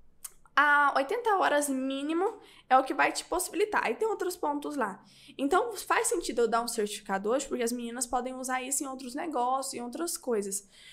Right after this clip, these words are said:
Só que as pessoas acham que a hora que tiver um certificado, "Ah, eu sou maquiadora",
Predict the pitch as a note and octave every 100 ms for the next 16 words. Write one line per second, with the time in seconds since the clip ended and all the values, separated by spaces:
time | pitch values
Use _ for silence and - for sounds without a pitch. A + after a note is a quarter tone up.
0 | - - D4+ F4+ E4+ F#4 E4+ D#4+ E4 F4
1 | E4+ E4 D4+ F4 - - E4 - D4 D#4
2 | D#4 E4+ E4+ - C#4+ D4+ D4+ C#4 E4+ E4+
3 | E4 - E4+ E4 E4 D#4 B3 D4 D4+ D4
4 | D4